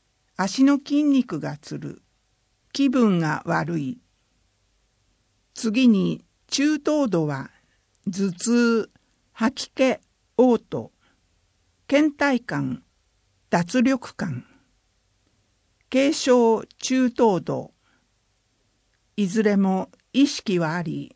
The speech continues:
反応が正常の場合。熱中症を疑った時の応急処置。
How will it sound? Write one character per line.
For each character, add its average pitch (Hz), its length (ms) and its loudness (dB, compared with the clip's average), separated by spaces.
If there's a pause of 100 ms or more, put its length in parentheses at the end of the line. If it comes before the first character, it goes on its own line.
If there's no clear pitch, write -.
(120)
反 233 400 4
応 240 220 6
が 214 300 2
正 208 320 0
常 185 300 0
の 170 200 0
場 151 260 -6
合。 131 60 -12 (1300)
熱 233 300 6
中 285 220 -2
症 247 500 2
を 220 140 4
疑 269 360 -2
っ 285 40 -2
た 285 220 -4
時 262 240 -2
の 170 260 -2
応 226 220 4
急 208 280 -2
処 190 200 -6
置。 - 420 -12